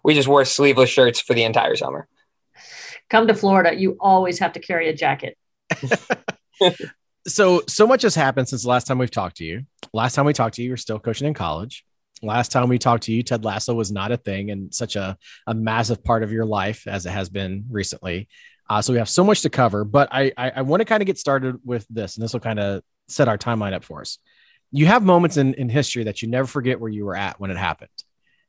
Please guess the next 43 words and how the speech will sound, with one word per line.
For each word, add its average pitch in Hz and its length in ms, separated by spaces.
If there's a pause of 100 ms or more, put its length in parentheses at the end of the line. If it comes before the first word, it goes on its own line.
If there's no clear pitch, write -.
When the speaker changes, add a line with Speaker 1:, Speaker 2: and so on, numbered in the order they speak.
(120)
Speaker 3:
And, 101 340
you 104 60
know, 101 120
my 101 140
mom 120 240
always 120 180
told 120 120
me 113 60
about, 101 380
you 101 140
know, 101 140
she, - 180
we'll 110 160 (220)
never 135 240
forget 135 240
where 123 100
she 131 160
was 120 120
at 113 280
whenever 107 480
we 104 120
landed 113 300
on 110 120
the 101 60
moon. 90 300 (420)
I've 113 100
told 139 160
the 127 60
famous 135 280
story 139 320
of 113 120
I've 113 160
never 123 240
forgotten 127 360
where 120 140
I 123 60
was 120 140
at 123 120
when 113 160
Brandi 117 220
Chastain 117 500
hit 110 140
the 110 160